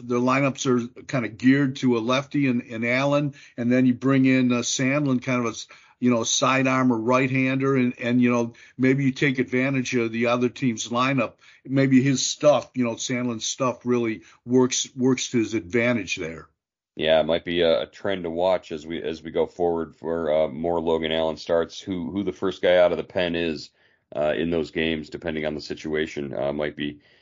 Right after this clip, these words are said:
Speaker 2: might be real interesting. So, uh, you know, the,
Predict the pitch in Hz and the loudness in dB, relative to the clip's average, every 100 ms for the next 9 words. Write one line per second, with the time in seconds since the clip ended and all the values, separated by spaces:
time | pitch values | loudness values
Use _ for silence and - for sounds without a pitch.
0 | _ _ - 78 78 76 76 73 73 - | _ _ -6 -4 -2 -2 -2 -2 -4 -8
1 | 71 69 98 87 78 - _ _ _ - | -10 -4 2 4 2 -4 _ _ _ 2
2 | 92 90 98 104 95 98 98 95 - | 4 4 2 2 2 4 4 4 -2